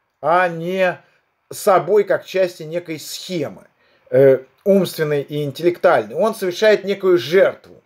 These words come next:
да, он жертвует собой. Он отрекается от своего "я". То есть это такой очень важный этический шаг. Это не религиозный шаг, я хочу это подчеркнуть,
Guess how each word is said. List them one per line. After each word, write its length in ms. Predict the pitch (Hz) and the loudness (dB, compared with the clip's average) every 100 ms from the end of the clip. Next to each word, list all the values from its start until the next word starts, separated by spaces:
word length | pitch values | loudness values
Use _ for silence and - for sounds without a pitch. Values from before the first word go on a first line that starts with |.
| _ | _
да, 300 | 147 196 185 | 2 4 4
он 240 | 143 117 _ _ | 0 -6 _ _
жертвует 580 | 127 180 208 175 175 160 | -2 2 2 2 -4 -6
собой. 640 | - 175 175 160 127 90 _ _ _ _ _ | 0 2 2 0 -10 -12 _ _ _ _ _
Он 160 | 180 | 0
отрекается 800 | 208 208 208 226 208 175 - 147 123 | 2 2 2 4 6 4 2 -6 -8
от 100 | - | -10
своего 440 | 139 139 143 156 | -16 -16 -10 -8
"я". 320 | 165 160 101 _ | -4 -6 -6 _
То 60 | 131 | -14
есть 140 | 120 | -2
это 160 | 208 196 | -2 0
такой 540 | 185 170 202 208 - _ _ _ | 0 2 4 4 4 _ _ _
очень 400 | 196 233 233 175 | 4 4 2 -6
важный 640 | 165 202 208 185 202 175 _ _ _ | 0 0 0 -4 -8 -8 _ _ _
этический 760 | 190 190 190 196 - 180 - 170 | -6 -4 -6 -12 -10 -12 -10 -8
шаг. 540 | 165 - 170 - _ _ _ _ | -4 0 0 0 _ _ _ _
Это 180 | 151 165 | -6 -2
не 200 | 202 226 | 2 2
религиозный 760 | 208 202 214 233 247 175 175 | 2 -2 0 4 6 4 -2
шаг, 320 | 139 151 95 - _ _ _ _ _ _ | -8 -8 -10 -12 _ _ _ _ _ _
я 160 | 165 | -2
хочу 320 | 170 180 185 | 2 0 -2
это 160 | 175 170 | -6 -4
подчеркнуть, 800 | - 156 - 180 175 175 170 117 | -8 -12 -8 -4 -2 -4 -8 -10